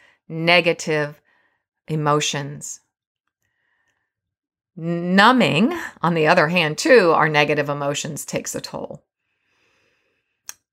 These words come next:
So in Everything Belongs, I continue with what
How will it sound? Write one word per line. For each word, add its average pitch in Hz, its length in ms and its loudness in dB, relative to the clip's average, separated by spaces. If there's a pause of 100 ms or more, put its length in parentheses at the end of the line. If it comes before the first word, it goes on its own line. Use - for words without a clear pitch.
(800)
So 247 280 4
in 285 320 4 (560)
Everything 175 440 0
Belongs, 147 560 0
I 165 100 0
continue 196 500 -4
with 160 200 -8
what 156 280 -4